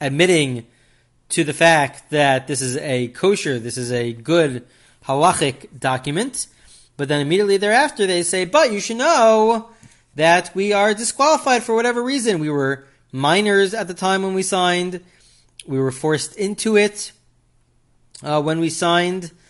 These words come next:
uh, but we, but, uh, we, we didn't want to sign. We were forced into it. It was a life-threatening situation." Or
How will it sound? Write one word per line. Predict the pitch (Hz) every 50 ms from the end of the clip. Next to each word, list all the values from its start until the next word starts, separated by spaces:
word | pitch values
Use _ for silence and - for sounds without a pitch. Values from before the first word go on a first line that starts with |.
| _ _ _ _ _ _ _ _
uh, | - 127 127 127 127 131 139
but | 135 117 135
we, | 139 143 151 160
but, | 156 135 127 127 127 123 123 - - -
uh, | 131 123 123 123 120 120 123 127 147 - - _ _ _ _ _ _ _ _ _ _ _ _ -
we, | 131 120 120 120
we | 120 117 123 120
didn't | 123 120
want | 127 151 185 196
to |
sign. | 190 - 202 185 185 185 170
We | 139
were | 127 123
forced | - - 127 123 - -
into | 185 202 208 - 208 202
it. | 202 202 - 147
It | 123
was | 113 113 110
a | 113
life-threatening | 117 131 139 143 139 - 156 156 160 156 151
situation." | - 156 143 156 160 160 160 156 - 165 160 165 160 _ _ _ _ _ _ _ _ _ _ _ _ -
Or | 175 170 170 160 156 156 160 175 190 185 185 -